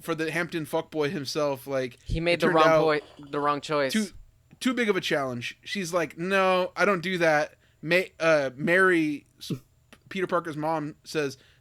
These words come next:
Speaker 1: "N-, I'm, I'm not into it." And then we cut back to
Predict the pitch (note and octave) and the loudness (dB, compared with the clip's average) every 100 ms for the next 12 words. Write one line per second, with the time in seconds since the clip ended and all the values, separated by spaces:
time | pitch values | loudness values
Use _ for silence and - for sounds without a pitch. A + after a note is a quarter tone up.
0 | - D#3+ D#3+ D#3+ E3+ - F3 F3 F3 D#3+ | -12 -10 -8 -4 -4 -2 2 2 2 0
1 | D#3+ D3 C#3 - _ _ _ _ _ _ | 0 0 -2 -10 _ _ _ _ _ _
2 | _ - E3 D#3+ D3+ C#3+ C3 - _ D3 | _ -4 0 0 0 -4 -8 -12 _ 2
3 | F#3 F#3+ - G3+ C3+ D#3+ E3+ - D#3+ D3+ | 4 4 2 0 2 0 0 -6 -6 -4
4 | C#3+ C3+ | -6 -8